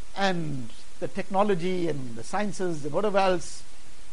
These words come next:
and we feel that this is the height of everything. When a person, his conversations will revolve only about the progress of dunya and what kind of advancement is taking place in all the fields of the world,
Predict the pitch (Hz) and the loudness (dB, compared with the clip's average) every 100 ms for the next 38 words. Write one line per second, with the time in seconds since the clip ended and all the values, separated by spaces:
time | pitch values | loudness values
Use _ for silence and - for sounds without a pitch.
0 | - - - - - - 180 185 - 262 | -2 -2 -2 -2 -2 -2 -2 -2 -2 -2
1 | 247 214 156 247 - 277 214 175 147 202 | 0 0 0 -2 -2 0 0 2 2 2
2 | 202 175 180 156 151 156 196 202 247 233 | 2 2 0 0 -2 -2 -2 -2 0 0
3 | 220 180 156 - - - - - - - | -2 -2 -2 -2 -2 -2 -4 -4 -2 -2
4 | - - - - - - - - - - | -2 -4 -4 -4 -2 -2 -2 -2 -2 -2
5 | - - - 202 185 - 202 190 202 262 | -2 -2 -2 -2 -2 -2 0 2 4 4
6 | 269 269 214 180 185 196 254 262 285 269 | 4 2 2 4 4 6 6 6 2 2
7 | 214 208 233 185 156 220 233 233 - 180 | 4 4 4 2 2 4 4 4 2 0
8 | 180 185 135 - - - - - - - | 0 0 0 -2 -4 -4 -4 -2 -2 -2
9 | - - - - - - - 170 214 220 | -2 -2 -2 -2 -2 -4 -4 -2 -2 0
10 | 208 226 208 143 - - - - - - | 2 4 2 2 -2 -2 -2 -2 -4 -4
11 | - 156 170 214 220 202 214 185 - 214 | -2 -2 2 2 2 0 -2 -2 0 0
12 | 214 180 214 208 202 220 220 190 160 135 | 0 0 0 0 0 0 0 0 0 -2
13 | - 254 233 190 165 170 196 208 | -2 -2 0 0 2 4 6 6